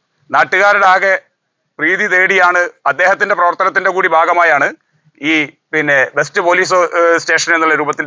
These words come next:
രാജ്യത്ത് അവാർഡ് വാങ്ങിയത്. ആ പേര് കളഞ്ഞു കുളിക്കാൻ ഈ ജാതി എണ്ണങ്ങൾ ഈ സ്റ്റേഷനിൽ വരാതിരിക്കാൻ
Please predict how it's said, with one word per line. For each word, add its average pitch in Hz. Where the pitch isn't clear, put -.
രാജ്യത്ത് 175
അവാർഡ് 196
വാങ്ങിയത്. 170
ആ -
പേര് 233
കളഞ്ഞു 208
കുളിക്കാൻ 160
ഈ -
ജാതി 208
എണ്ണങ്ങൾ 170
ഈ 214
സ്റ്റേഷനിൽ 190
വരാതിരിക്കാൻ 180